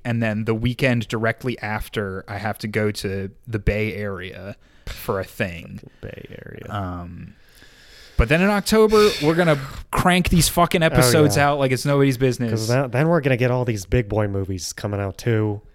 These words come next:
Speaker 2: All
Speaker 1: Yeah.
Speaker 2: these tiff. I want, I have really, I think Knives Out is in theaters November maybe,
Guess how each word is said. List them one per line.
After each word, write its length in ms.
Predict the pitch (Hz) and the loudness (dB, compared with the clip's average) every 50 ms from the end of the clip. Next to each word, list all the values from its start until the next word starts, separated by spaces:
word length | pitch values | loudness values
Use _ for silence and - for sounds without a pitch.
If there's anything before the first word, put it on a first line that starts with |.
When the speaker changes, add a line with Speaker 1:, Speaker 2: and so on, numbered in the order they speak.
| _ _ _ - 127 | _ _ _ -4 0
Speaker 2:
All 60 | 160 | 2
Speaker 1:
Yeah. 80 | 185 165 | 2 2
Speaker 2:
these 180 | 117 101 - | 2 0 -2
tiff. 460 | - - - 127 123 - - - - - - _ _ _ _ _ - | -6 -4 -2 -2 -2 -2 -4 -18 -20 -20 -20 _ _ _ _ _ -8
I 140 | - 135 | -4 0
want, 160 | 160 196 214 - | 0 0 2 2
I 60 | 143 | 2
have 160 | 185 196 156 | 2 2 2
really, 300 | 143 135 151 147 147 143 - - - - - - - | 2 4 4 4 4 2 -2 -8 -18 -20 -20 -12 -8
I 80 | - 139 | -6 -2
think 180 | - 196 196 | -2 0 0
Knives 300 | 156 135 131 131 117 104 | 2 2 2 2 2 2
Out 240 | 117 113 110 113 - | 2 2 2 2 0
is 360 | 107 113 98 92 90 - - - - | -2 -4 -4 -4 -6 -8 -8 -8 -6
in 160 | - 117 110 | -6 -4 -4
theaters 400 | - 113 101 101 95 - - - - | -4 -4 -4 -4 -6 -8 -12 -16 -12
November 500 | - 101 101 85 95 92 90 87 92 90 | -10 -8 -8 -6 -6 -6 -6 -6 -6 -6
maybe, 320 | 87 90 90 87 95 92 | -6 -6 -8 -8 -8 -10